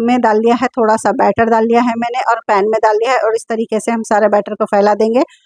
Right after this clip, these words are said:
और pan गर्म होने के बाद flame को बिल्कुल लो करना है friends, लो flame पर हमने ये डाल लेना है। अब देखिए, हाई flame कर लेंगे और ये अपने आप साइड्स इसके छोड़ देगा friends, तब तक हमने इसको पका लेना है। देख सकते हैं आप, ऊपर का जो हिस्सा है पूरा dry हो चुका है और इसके sides अपने आप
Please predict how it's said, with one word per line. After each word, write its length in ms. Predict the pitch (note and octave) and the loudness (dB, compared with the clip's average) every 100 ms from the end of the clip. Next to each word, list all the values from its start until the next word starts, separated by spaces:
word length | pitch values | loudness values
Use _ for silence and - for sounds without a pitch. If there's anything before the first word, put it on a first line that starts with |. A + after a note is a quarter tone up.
| _ _ - | _ _ -2
और 200 | A3+ A3 | 0 0
pan 340 | A#3 A#3+ C4+ | 0 2 4
गर्म 220 | B3+ B3+ | 4 4
होने 140 | C#4 B3 | 2 0
के 100 | B3+ | 0
बाद 120 | B3+ | 0
flame 280 | - A#3+ A3+ | -2 -2 -2
को 100 | A#3 | -2
बिल्कुल 320 | A3+ A3 A3+ | -2 -2 2
लो 160 | A3+ A#3+ | 2 2
करना 280 | B3 B3 | 0 0
है 140 | C4 C4+ | 2 2
friends, 300 | C4 C4+ - | 0 -2 -4
लो 220 | G#3 A#3 B3 | 0 2 2
flame 220 | A#3 A#3+ | 0 0
पर 120 | A#3+ | 0
हमने 240 | B3 A#3 A3 | 0 0 0
ये 60 | |
डाल 240 | G#3 G#3+ A3 | 2 2 2
लेना 220 | A#3 A#3 | 0 -2
है। 160 | B3 C4+ - _ _ _ A3 | -2 -2 -6 _ _ _ -6
अब 100 | G#3+ | -2
देखिए, 260 | A#3+ C4+ | 2 2
हाई 200 | C4 A#3 | 2 0
flame 220 | A#3 A#3+ B3+ | -2 -2 0
कर 180 | A#3+ | 0
लेंगे 280 | B3 A#3+ A#3+ | 0 2 2
और 200 | C4 A#3 | 2 0
ये 100 | A#3+ | 0
अपने 240 | A#3 A#3 A#3 | -4 -4 0
आप 140 | A#3+ A3+ | 0 0
साइड्स 340 | A#3 A3+ A#3 | 0 0 0
इसके 220 | A3 - | -4 -4
छोड़ 260 | G#3 A3+ A3+ | -4 0 0
देगा 240 | A#3 A#3 | 2 2
friends, 240 | A#3 B3+ - | 0 0 0
तब 60 | G#3 - | -2 -2
तक 160 | G3+ | -2
हमने 140 | A3+ A3 | 0 -2
इसको 180 | - - | -4 -4
पका 200 | G3+ G#3+ | -2 0
लेना 220 | A3 A3+ | 0 0
है। 120 | A#3+ A#3 G3 | -2 -2 0
देख 220 | A3 - | 0 0
सकते 260 | A3+ - A3+ | -4 -6 -2
हैं 100 | A3+ | -2
आप, 140 | B3 _ _ _ - | -2 _ _ _ -14
ऊपर 240 | G#3 C4 | -6 -2
का 140 | B3+ A#3+ | 0 2
जो 120 | A#3+ | 2
हिस्सा 220 | A#3 B3 | 2 0
है 60 | B3 | 0
पूरा 220 | A#3 G#3+ | 2 0
dry 260 | F#3+ G#3 A#3 | 2 0 2
हो 140 | A#3 | 0
चुका 260 | - G#3+ A#3 | -4 -2 0
है 100 | B3 | 0
और 60 | |
इसके 180 | A#3 A#3+ | -2 -4
sides 300 | - G#3+ A3 | -2 -2 0
अपने 260 | A3+ A3+ A3+ | -2 -2 0
आप 140 | A3 | 0